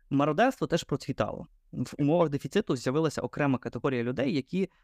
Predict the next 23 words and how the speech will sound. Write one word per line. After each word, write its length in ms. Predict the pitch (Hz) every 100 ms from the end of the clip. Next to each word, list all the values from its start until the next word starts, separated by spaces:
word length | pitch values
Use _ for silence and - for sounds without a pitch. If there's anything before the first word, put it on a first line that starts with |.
| -
нишпорили 600 | 131 190 - - 131 127
біля 480 | 117 143 143 123 120 113
розбро-, 580 | 127 123 123 131 -
розбомблених, 720 | 123 120 131 160 131 117 - 113
е, 260 | 110 110
будівель. 380 | 117 123 117 107 - _ _ _ _ _ _ -
Мародерство 480 | 127 127 165 -
тоді 200 | 131 123
суворо 380 | 135 123 127 135
кара-, 260 | - 127 -
каралося, 500 | - 147 101 - - - -
аж 180 | 131 160
до 100 | 135
смертної 400 | - 123 135 120
кари. 300 | 113 101 - _ - - _ -
Але, 420 | 117 120 180 233
враховуючи 680 | 135 131 151 131 - 120 117
масові 400 | 123 123 - 117
явища, 520 | - 240 262 - 143 - -
органи 360 | - 180 190 139
правосуддя 500 | 131 123 - 175 160
пом'якшили 640 | 147 139 139 127 - 107
покарання. 420 | - - 113 -